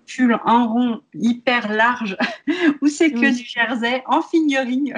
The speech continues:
Speaker 1: <laughs> Le truc, euh, qu'il faut, il faut déjà compter au moins un mois de tricot pour le faire, et c'est que du jersey en droit, quoi.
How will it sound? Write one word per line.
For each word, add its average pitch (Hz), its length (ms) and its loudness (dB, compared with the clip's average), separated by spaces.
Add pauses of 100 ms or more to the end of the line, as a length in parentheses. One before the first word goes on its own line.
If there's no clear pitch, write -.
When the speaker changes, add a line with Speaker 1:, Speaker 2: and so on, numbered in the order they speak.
Speaker 1:
<laughs> 294 680 -4
Le 247 180 -4
truc, 294 380 -6
euh, 202 160 -2 (520)
qu'il 240 180 -6
faut, 247 200 -12
il 220 100 -6
faut 226 180 -8
déjà 240 280 -2
compter 233 440 -6
au 240 140 -6
moins 247 300 0
un 233 120 -2
mois 240 180 0
de - 60 -14
tricot 254 420 -6
pour 226 140 -6
le 208 120 0
faire, 240 400 -4
et 190 120 -2
c'est 190 180 -6
que 269 300 -4
du 208 160 -4
jersey 196 380 -2
en 185 120 -2
droit, 208 340 -2
quoi. 311 220 -4